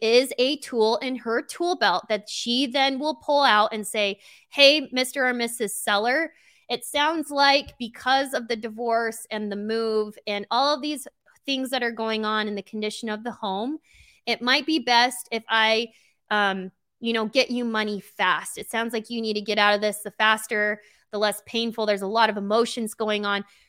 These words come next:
How, how do you feel if I were to bring over a wonderful friend of mine? He's a cash investor. Um, he's a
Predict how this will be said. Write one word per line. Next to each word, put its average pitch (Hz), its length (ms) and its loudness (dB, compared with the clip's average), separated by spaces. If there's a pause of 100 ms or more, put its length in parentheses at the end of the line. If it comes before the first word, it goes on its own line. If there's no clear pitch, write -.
(200)
How, - 160 -8 (180)
how 302 220 10
do 311 80 4
you 330 160 4
feel 247 640 2 (100)
if 233 160 -2
I 233 160 4
were 220 220 2
to 226 120 -8
bring 220 320 -2
over 214 300 0
a 208 100 4
wonderful 262 520 -2
friend 240 340 -2
of 220 100 -6
mine? 208 280 -2
He's 220 180 -4
a 208 60 -8
cash 214 360 0
investor. 202 680 0 (520)
Um, 185 360 -2
he's 226 480 -6
a 202 160 -2